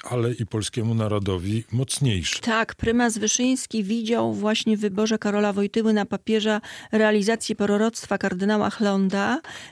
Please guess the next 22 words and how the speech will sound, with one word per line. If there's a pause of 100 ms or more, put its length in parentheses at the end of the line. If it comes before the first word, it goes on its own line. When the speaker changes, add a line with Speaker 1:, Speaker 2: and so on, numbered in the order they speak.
Speaker 2:
który
umierając
w
tysiąc
dziewięćset
czterdziestym
ósmym
roku (280)
zostawił
taki
testament,
mówił
po
prostu,
że
„Trwajcie
przy
Maryi,
bo
zwycięstwo,
jeżeli
przyjdzie,